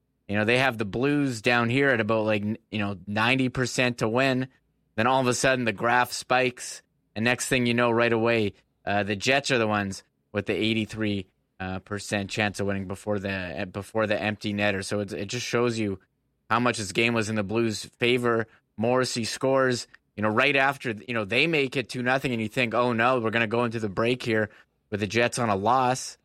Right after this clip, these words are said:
And it just flipped, flipped on its head right away with that goal. But, you know, great shot. They had, had two-on-ones before where they weren't able to score.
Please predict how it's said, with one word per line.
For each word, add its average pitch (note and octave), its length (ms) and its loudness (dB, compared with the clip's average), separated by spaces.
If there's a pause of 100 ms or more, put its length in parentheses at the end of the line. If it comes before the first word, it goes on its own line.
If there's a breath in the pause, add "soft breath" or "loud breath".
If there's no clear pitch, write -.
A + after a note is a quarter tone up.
(480)
And A2+ 480 2 (340)
it G2+ 60 -4
just A#2 200 -2
flipped, D3 300 0
flipped D#3+ 320 -2
on D#3 140 4
its B2 120 -4
head E3 200 2
right C3+ 200 4
away C#3 300 4
with A#2+ 200 0
that B2+ 260 4
goal. B2+ 260 2
But, C#3 100 -2
you A#2 60 0
know, G#2+ 160 0 (240)
great B2+ 240 2
shot. C3 380 2
They G#2+ 160 2
had, A#2 320 0 (120)
had A#2+ 320 0
two-on-ones C3 600 0
before C#3 420 0
where A#2 80 2
they G#2+ 80 2
weren't A#2+ 220 2
able A#2 160 0
to A2 80 -2
score. B2 420 0